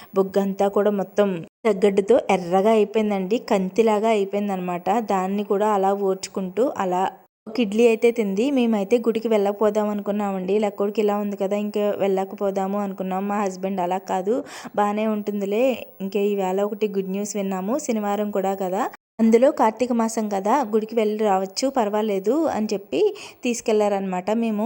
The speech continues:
ఇంజరం వెంకన్న బాబు గుడికి అయితే వెళ్ళాము. అక్కడ వెంకన్న బాబు దర్శనం చేసేసుకొని మళ్ళీ వెంటనే ద్రాక్షారం భీమేశ్వర స్వామి గుడికి అయితే వెళ్ళామన్నమాట. నేను గుడంతా దీపాలు అయితే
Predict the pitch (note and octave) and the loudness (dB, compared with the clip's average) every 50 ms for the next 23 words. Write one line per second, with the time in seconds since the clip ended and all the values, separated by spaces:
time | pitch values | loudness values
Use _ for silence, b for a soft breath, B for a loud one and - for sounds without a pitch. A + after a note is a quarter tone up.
0 | C#4 D#4 - A3+ G#3+ G#3 A3 G#3+ A3+ A#3 A#3 A3+ G#3+ G3+ G#3 G#3 G#3 G3+ G3+ G3 | -2 -2 -2 -2 -2 0 0 0 0 0 -2 -2 -2 -2 -4 -4 -2 -2 -2 -2
1 | F#3+ G3+ G3+ G3 G3 G3 F#3+ F#3 G3+ G#3+ G3+ F#3+ F3+ F#3 F3 F3 E3+ F#3 A3 C4+ | -2 -4 -4 -4 -2 -4 -4 -2 -2 -2 -2 -2 -2 -4 -4 -4 -4 -4 -4 -4
2 | - - G#3 - G3+ G#3 G3+ G3 F#3+ F#3 F#3+ F#3+ G3 G3 G3 G3+ G#3 G3+ G3 F#3+ | -4 -4 -4 -2 -4 -4 -4 -4 -6 -6 -6 -4 -2 -2 -2 -2 -2 -4 -4 -4
3 | - - G3+ G3 G3 G3 G3+ F#3+ F3+ - F#3 F3 - - F3+ F3 G3 B3+ B B | -4 -6 -6 -6 -6 -6 -6 -6 -6 -6 -8 -8 -8 -10 -8 -8 -6 -6 B B
4 | B B B B - A3+ G#3+ G#3+ G3+ G#3 C4+ F4 - - - - _ _ G3 G3 | B B B B -4 -4 -2 0 0 0 0 0 -2 -6 -14 -20 _ _ -4 -4
5 | G3+ G3 F#3+ G3 G#3 G3+ G#3+ B3 E4+ G#4 F#4+ - - _ - F#3+ G#3+ G3 F#3+ F#3+ | -2 -2 -2 0 0 0 0 -2 -4 -6 -8 -12 -16 _ -8 -2 0 0 0 0
6 | F#3+ - - A3 G#3 G#3 A3+ D#4+ F4+ - - G#3 A3+ G#3 G#3 G#3 G#3 - A3 G#3 | 0 0 0 0 2 0 -2 -2 -4 -6 -4 -2 0 0 0 -2 -4 -4 -6 -6
7 | G#3 - A3+ G#3 G#3 G#3 G3+ A3 G#3 G3+ G3+ G3 F#3+ F#3+ G#3 G#3 G3+ F#3+ F3+ F#3+ | -6 -4 -4 -2 -2 -2 0 -2 -2 0 -2 -4 -2 -2 0 0 0 0 0 -2
8 | G3 G3 F#3 F3+ F3+ F3 E3+ E3 E3 F#3 G#3+ - B B B B B B - A#3 | -4 -4 -4 -4 -6 -6 -6 -4 -4 -4 -4 -4 B B B B B B -2 0
9 | A#3 A#3 A#3 A#3+ C#4+ D4+ B3 B3 A#3+ A3+ A3+ A3 A3 A3 A3 A#3 A#3+ A#3 A#3+ A3+ | 0 2 2 2 0 0 0 0 2 2 2 2 0 2 2 2 2 4 2 2
10 | A3 A3+ A3 A3 A3 G#3 G3 A3+ | 2 2 2 0 0 0 0 -2